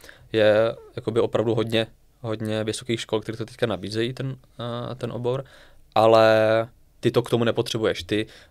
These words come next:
eh, s-, tobě stačí mít, dejme tomu, eh, maturitu a zbytek si doděláš, eh, v tom, jakoby, eh,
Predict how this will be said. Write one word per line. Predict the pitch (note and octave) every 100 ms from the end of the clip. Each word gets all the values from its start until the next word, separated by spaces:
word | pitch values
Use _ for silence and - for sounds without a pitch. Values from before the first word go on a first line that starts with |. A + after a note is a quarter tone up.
| -
eh, | A2 A2 A2 A2+
s-, | -
tobě | A#2+ A2+
stačí | - A2 -
mít, | A2+ A2 - - -
dejme | G#2+ G#2+
tomu, | G#2 A2+ A2 G#2+ A2 - _ -
eh, | G#2 G2+
maturitu | G2 - A#2+ C3+ D#3 - _ _ _ _ _ -
a | G#2 G2+ G2+ G2+ G#2 A2+
zbytek | A2 A2+ A2 -
si | A#2
doděláš, | A2 G#2 G#2 G#2 - -
eh, | G#2+ G2+ G2+ G2+ G2+ G#2 -
v | _ -
tom, | - A2 G#2 - _ _ -
jakoby, | G#2+ A2 G#2
eh, | G#2+